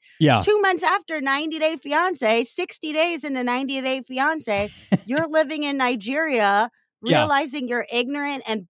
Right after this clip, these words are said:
Speaker 2: probably racist.
Speaker 1: Yeah.
Speaker 2: And, you know, you burned your whole life down on a whim.
Speaker 1: Yeah.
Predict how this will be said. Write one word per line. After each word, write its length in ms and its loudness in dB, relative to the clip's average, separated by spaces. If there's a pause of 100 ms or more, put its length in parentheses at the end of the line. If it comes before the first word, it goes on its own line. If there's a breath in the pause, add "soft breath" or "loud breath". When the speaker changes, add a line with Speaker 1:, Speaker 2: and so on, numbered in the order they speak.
Speaker 2:
probably 680 -2
racist. 640 -8 (260 soft breath)
Speaker 1:
Yeah. 300 2
Speaker 2:
And, 760 2 (160)
you 140 -6
know, 200 0
you 180 -6
burned 300 0
your 140 -4
whole 180 0
life 280 -4
down 200 0
on 140 -2
a 80 -2
whim. 640 -6 (100)
Speaker 1:
Yeah. 280 4